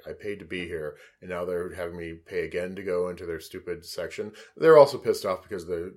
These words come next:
group I was talking to normally camps in Old Horseshoe and likes it, and was annoyed that it'd been taken over by this other group. And it's like, "Oh, great." <laughs> So, uh, yeah, it's like, interesting.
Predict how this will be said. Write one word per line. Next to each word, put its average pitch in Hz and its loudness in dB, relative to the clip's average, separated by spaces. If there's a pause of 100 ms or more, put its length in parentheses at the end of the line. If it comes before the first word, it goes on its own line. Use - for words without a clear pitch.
group 98 -12
I 82 -2
was 85 -8
talking 82 -8
to 80 -10 (280)
normally 110 -2
camps 117 -8
in 92 -10
Old 80 -10
Horseshoe 82 -10
and 80 -10
likes 82 -8
it, - -14 (360)
and 82 -10
was 85 -10
annoyed 87 -8
that 82 -8
it'd 87 -8
been 85 -6
taken 85 -12
over 85 -8
by 78 -8 (920)
this 90 -10
other 87 -4
group. 78 -12
And 87 -12
it's 82 -12
like, 85 -10
"Oh, 120 2 (100)
great." 113 -2 (420)
<laughs> 131 -12 (1700)
So, 131 6
uh, 110 6
yeah, 117 -2
it's 101 -6
like, 98 -6 (140)
interesting. - -10